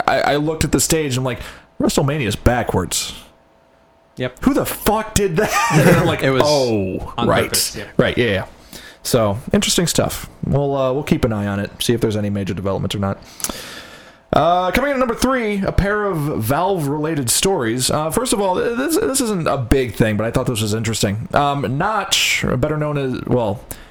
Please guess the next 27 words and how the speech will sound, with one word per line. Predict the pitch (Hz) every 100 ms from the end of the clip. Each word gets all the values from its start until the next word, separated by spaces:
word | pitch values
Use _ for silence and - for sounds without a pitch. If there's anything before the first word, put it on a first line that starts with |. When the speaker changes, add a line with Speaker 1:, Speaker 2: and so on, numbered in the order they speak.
| - -
Speaker 1:
he's | 123
better | 127 139
known | 117 123
as | 95 98 104
Notch, | 101 101 - -
uh, | 113
Speaker 2:
Yeah. | 107
Speaker 1:
formerly, | 101 170 180 143 117
kn-, | 113 -
formerly, | - 190 220 165 123 110 101 110 123 -
not | 117 104
formerly, | - 101 98 98
he's | 98 139
still | - - 117 -
known, | 101 98
<laughs> | - - - - -
formerly | - - - - 226 147 127
known | 120 120 120 127
as | 110 123 120
Marcus | 143 147 147 -
Presson, | - 156 151 - 117 107
the | 107 120
man | 123 127
who | 123 123 120
invented | 117 117 113 143
Minecraft, | 107 123 123 - 113 107 - - - - -
um, | 107 101 101 101